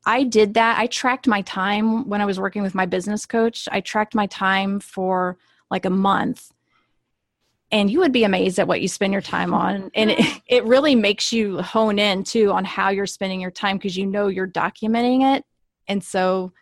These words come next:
Speaker 1: maybe that, like, thirty minutes on Facebook
Speaker 2: Yep.
Speaker 1: Wasn't,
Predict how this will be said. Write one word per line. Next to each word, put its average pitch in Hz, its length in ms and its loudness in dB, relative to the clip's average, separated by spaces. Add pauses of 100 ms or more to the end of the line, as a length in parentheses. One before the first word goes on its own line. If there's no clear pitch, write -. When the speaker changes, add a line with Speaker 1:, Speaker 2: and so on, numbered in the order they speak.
(180)
Speaker 1:
maybe 226 260 0
that, 208 340 4 (120)
like, 196 240 -4 (320)
thirty 202 240 -2
minutes 196 320 -2
on 190 140 -4
Facebook 190 600 -4
Speaker 2:
Yep. - 140 -12 (180)
Speaker 1:
Wasn't, 180 380 -6